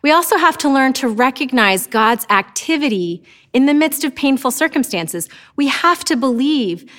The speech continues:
that though God didn't cause the coronavirus, he's never the author of suffering,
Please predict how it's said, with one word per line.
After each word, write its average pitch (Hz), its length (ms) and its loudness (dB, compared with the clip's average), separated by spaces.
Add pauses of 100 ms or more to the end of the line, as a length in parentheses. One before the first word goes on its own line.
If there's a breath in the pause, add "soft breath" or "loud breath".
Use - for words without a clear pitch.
(120)
that 269 180 -2
though - 160 4
God 302 380 2
didn't 294 420 0
cause 381 480 2
the - 100 0
coronavirus, 185 760 -2
he's 294 180 0
never 302 400 2
the 269 140 -4
author 185 320 0
of 170 100 -8
suffering, 202 540 -6